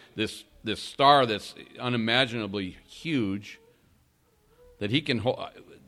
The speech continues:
to say he holds it in, the, in his pinky is not even, not even strong enough. That's our God. That's the God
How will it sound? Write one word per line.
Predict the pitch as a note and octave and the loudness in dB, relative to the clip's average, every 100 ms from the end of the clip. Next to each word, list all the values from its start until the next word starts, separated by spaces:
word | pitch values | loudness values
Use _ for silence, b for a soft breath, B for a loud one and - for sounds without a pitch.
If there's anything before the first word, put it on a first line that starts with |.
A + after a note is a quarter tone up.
| _ | _
to | - | -16
say | A2+ D3 | -2 2
he | D3+ | 4
holds | B2+ C#3 D3 | 4 4 2
it | C#3+ | 0
in, | C3 B2+ | 0 0
the, | A2 - - - - | -2 -8 -20 -14 -4
in | A#2 | -4
his | G2+ | -4
pinky | - D#3+ F3+ B2+ G#2+ | -2 -2 0 -2 -2
is | F#2 | -2
not | A2 A2 | -4 -4
even, | A2 G#2+ F#2+ F2+ | -4 -6 -8 -8
not | G#2+ | -6
even | G#2+ G#2 | -6 -8
strong | F#2+ - A2+ D#3 | -10 -6 -6 -4
enough. | G#2 D2 C2 _ _ _ _ _ _ _ _ _ _ _ _ _ _ | -8 -12 -18 _ _ _ _ _ _ _ _ _ _ _ _ _ _
That's | G#2 C#3 | -2 0
our | F3+ B2 | 0 0
God. | F#2+ G#2 B2+ D2 - - _ _ _ _ _ _ _ _ _ _ _ _ - | 0 -2 -2 -6 -14 -20 _ _ _ _ _ _ _ _ _ _ _ _ -4
That's | C#3 - | -2 -2
the | C3 | -2
God | B2 B2 B2 | 4 6 6